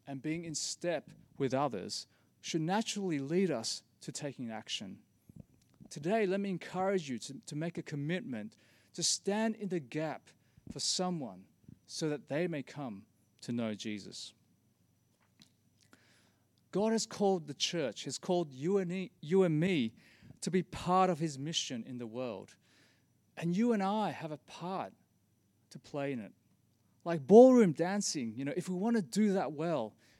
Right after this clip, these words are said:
we need to be in step with Jesus and adopt missional postures that will help us, uh, to be in step with others. Today, I've just highlighted three missional postures that I've, uh, gleaned from Acts fifteen,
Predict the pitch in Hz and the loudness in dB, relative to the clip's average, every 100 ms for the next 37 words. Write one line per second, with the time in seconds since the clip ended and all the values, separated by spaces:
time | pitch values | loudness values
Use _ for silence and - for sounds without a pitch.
0 | _ 156 156 202 196 185 180 156 - 160 | _ -6 -2 -2 -2 -2 0 0 -2 -2
1 | 120 131 107 127 107 90 - - - _ | -4 -8 -8 -6 -6 -8 -12 -12 -16 _
2 | _ _ - 170 160 127 180 170 _ _ | _ _ -4 -2 -2 2 0 0 _ _
3 | 147 190 - 180 160 - - 208 - - | -4 -2 -2 -4 -6 -8 -8 -6 -6 -6
4 | 117 107 - - _ _ 147 139 139 - | -6 -6 -10 -16 _ _ -8 -8 -8 -6
5 | 165 - 95 - - - - - - 113 | -6 -6 -12 -10 -12 -14 -20 -20 -12 -10
6 | - 127 135 123 - 127 101 110 107 98 | -10 -6 -4 -6 -6 -10 -10 -14 -14 -14
7 | 92 - - - _ _ _ _ - - | -14 -16 -16 -20 _ _ _ _ -20 -20
8 | - _ - 165 214 214 180 185 - 175 | -20 _ -6 -2 2 2 0 -2 -2 0
9 | 170 151 127 - - 160 180 175 160 - | 2 2 -2 -8 -8 2 2 2 -2 -6
10 | 160 139 - 208 - - 107 - 139 127 | -8 -12 -10 -10 -8 -10 -12 -8 -8 -8
11 | - - - _ _ - 143 170 123 165 | -14 -20 -20 _ _ -8 -8 -8 -8 -2
12 | 196 226 175 113 - 139 139 139 - - | 0 0 0 -4 -8 -8 -8 -10 -12 -10
13 | 131 - 135 135 98 | -12 -12 -10 -8 -10